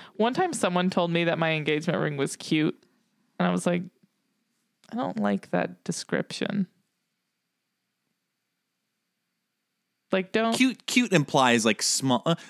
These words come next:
Speaker 2: "Oh, look at it. It's so cute. Look
Speaker 1: Yeah,
Speaker 2: at how
Speaker 1: I
Speaker 2: small
Speaker 1: didn't
Speaker 2: it
Speaker 1: care for that.
Speaker 2: is."
Speaker 1: Also, someone once told me my wedding dress was cute.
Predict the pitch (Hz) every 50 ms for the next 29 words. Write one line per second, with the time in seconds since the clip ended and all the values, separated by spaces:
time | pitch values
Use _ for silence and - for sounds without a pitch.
0 | - - 285 262 254 240 240 240 247 254 277 294 - 370 349 311 311 - - -
1 | 370 359 - - - - 403 403 427 427 403 349 302 233 202 185 175 170 165 160
2 | 156 - - - 170 - - - - - - - 196 202 214 208 214 214 214 -
3 | - - 269 247 240 233 226 214 202 202 - - - 240 - 247 220 226 - -
4 | 214 202 214 220 208 196 190 196 190 - - 202 185 185 180 170 160 151 143 -
5 | 151 - 135 135 - - - - - - - - - - - - - - -